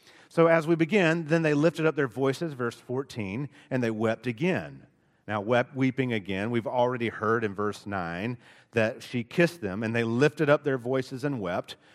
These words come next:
So verse fourteen, "They lifted up their voices and wept again, and Orpah kissed her mother-in-law, but Ruth clung to her." So what are we, what, what is the, what is the picture here? That's one of lament.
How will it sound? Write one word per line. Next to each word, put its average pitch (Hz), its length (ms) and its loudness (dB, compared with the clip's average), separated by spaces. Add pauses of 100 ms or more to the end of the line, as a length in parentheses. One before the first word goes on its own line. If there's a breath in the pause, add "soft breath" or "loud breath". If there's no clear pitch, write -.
(100)
So 113 220 -2
verse 107 180 0
fourteen, 131 600 -4
"They 131 120 2
lifted 139 460 2
up 147 160 2
their 139 120 2
voices 120 460 -4
and 123 160 -6
wept 123 240 -2
again, 113 460 -4 (240 soft breath)
and 127 120 -4
Orpah 147 360 0
kissed - 380 -4
her 156 80 -2
mother-in-law, 120 640 0 (180 soft breath)
but 123 100 -4
Ruth 117 300 -2
clung 113 440 -4
to 98 160 -12
her." 80 300 -14 (260 loud breath)
So 175 180 4
what 202 180 8
are 226 40 10
we, 214 180 4
what, 190 280 8
what 190 140 8
is 196 120 4
the, 156 180 0
what 170 160 2
is 170 80 0
the 131 100 -8
picture 160 380 0
here? 214 320 2 (340 soft breath)
That's 185 180 -4
one 180 160 4
of 160 120 0
lament. 170 480 2